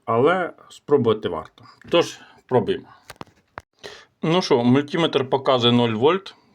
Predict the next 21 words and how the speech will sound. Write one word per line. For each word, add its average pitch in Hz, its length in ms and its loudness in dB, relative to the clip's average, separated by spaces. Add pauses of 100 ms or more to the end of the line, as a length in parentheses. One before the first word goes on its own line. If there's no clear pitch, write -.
(100)
Тут 143 220 -2
у 131 40 2
мене 110 260 0
порядок. 147 560 0 (1800)
А 135 180 0
вірніше, 135 320 2
один 123 240 2
вольт. 110 240 0
Так 123 180 0
що - 140 -6
щас 127 260 0
ставимо 117 360 0
на 113 180 -2
IMAX 113 320 -2
на 113 60 0
маленьку 113 380 -2
зарядку, 160 680 -4
а 123 120 -4
це 127 160 0
все 165 260 -2
ховаємо 131 600 -2